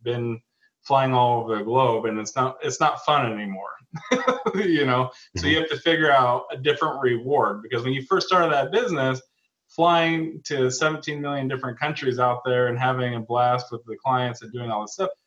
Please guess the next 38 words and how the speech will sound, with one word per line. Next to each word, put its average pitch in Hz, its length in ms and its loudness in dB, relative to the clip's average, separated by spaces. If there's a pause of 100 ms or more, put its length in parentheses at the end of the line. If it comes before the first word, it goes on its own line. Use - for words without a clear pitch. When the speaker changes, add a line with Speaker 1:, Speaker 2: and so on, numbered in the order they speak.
(140)
Speaker 1:
was 143 140 -14
a 147 60 -10
great 147 380 0
time. 156 300 0 (240)
Ten 165 240 -2
years 131 320 0
later, 151 580 0 (120)
after 139 220 -2
all 135 100 0
those 123 240 -2
miles 135 560 2
and 117 340 -8
wear 131 220 -2
and 117 160 -4
tear, 135 520 -2 (460)
like, 113 240 -2
it's - 160 -6
not 160 240 0
fun 151 220 0
anymore, 92 320 -10 (340)
you 110 80 -14
know? 113 80 -6
Speaker 2:
It's 113 100 -2
Speaker 1:
So - 60 -2
Speaker 2:
just 123 160 -4
Speaker 1:
what 135 120 2
would - 20 4
Speaker 2:
exhausting. 117 420 0
Speaker 1:
make 127 220 -4
it - 200 -10
fun? 92 140 -8 (380)
You 110 100 -14
know, 113 120 -4
so 123 120 -8
it's 127 140 -6
just 151 160 -6
that 135 160 -2
perspective 147 500 -4